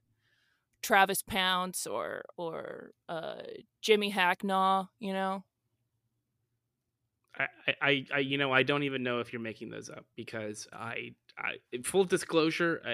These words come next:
Speaker 2: I'm not a big skateboarding guy, you know? My producer, uh, suggested you 'cause we're having a hard time getting guests at this point in the season. Um, but I, I truly, are those real people?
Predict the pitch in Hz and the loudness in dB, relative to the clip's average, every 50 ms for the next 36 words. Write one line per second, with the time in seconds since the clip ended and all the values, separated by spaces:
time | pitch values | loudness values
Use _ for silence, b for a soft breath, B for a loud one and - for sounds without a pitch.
0 | 101 - - 62 - - - _ - 180 190 170 151 143 127 113 - - - 92 | -4 -4 -4 -8 -14 -16 -16 _ -2 0 0 0 0 -2 -6 -8 -8 -10 -10 -10
1 | 101 - 113 110 104 104 104 107 - 110 113 117 113 110 113 120 127 123 127 127 | -10 -10 -10 -10 -8 -8 -8 -6 -6 -4 -2 -2 -2 -2 -2 -4 -4 -4 -4 -4
2 | 127 123 _ b b b b b b b b b b 160 151 156 - 156 143 143 | -6 -8 _ b b b b b b b b b b 2 2 2 2 -2 0 2
3 | 147 151 143 - 147 139 131 120 113 - _ _ _ _ _ _ - 135 117 110 | 2 2 2 0 0 2 2 2 0 -2 _ _ _ _ _ _ -12 -8 -6 -6
4 | 104 98 - - - - - 127 117 - 120 113 - - 113 110 117 110 110 107 | -6 -6 -8 -12 -14 -14 -12 -10 -6 -6 -6 -6 -6 -8 -12 -12 -12 -12 -12 -10
5 | 107 107 107 _ _ b b b b b b b b _ - - 127 127 127 131 | -12 -12 -14 _ _ b b b b b b b b _ -6 -4 -2 -2 0 0
6 | 139 127 123 120 113 120 117 113 - 123 110 104 98 104 104 104 104 - 104 110 | 0 0 0 0 -2 -2 -2 -2 -4 -8 -8 -8 -8 -8 -8 -8 -8 -8 -10 -10
7 | 113 - - - - - - - - 104 - - - 117 107 101 - 104 101 104 | -10 -10 -12 -14 -16 -16 -18 -16 -16 -18 -18 -16 -14 -12 -12 -10 -10 -12 -14 -14
8 | - - 107 101 101 110 120 110 110 104 _ _ - 110 110 107 - - - _ | -16 -16 -16 -16 -16 -14 -16 -16 -16 -18 _ _ -16 -16 -16 -14 -14 -18 -18 _
9 | _ - - 117 98 - - 117 120 117 107 - _ _ _ _ - _ _ - | _ -8 -4 -4 -4 -4 -2 -2 -2 -2 -4 -8 _ _ _ _ -20 _ _ -20
10 | - _ _ - 127 113 104 - - 127 113 107 107 101 98 92 - _ _ _ | -20 _ _ -12 -12 -10 -8 -6 -6 -4 -4 -4 -4 -4 -6 -8 -10 _ _ _
11 | _ _ _ _ _ _ _ _ _ _ - 120 120 117 127 131 123 123 127 123 | _ _ _ _ _ _ _ _ _ _ -8 -6 -2 0 0 0 0 0 -2 -2
12 | 120 139 135 - 151 151 151 - | -2 -2 -4 -4 -4 -6 -6 -8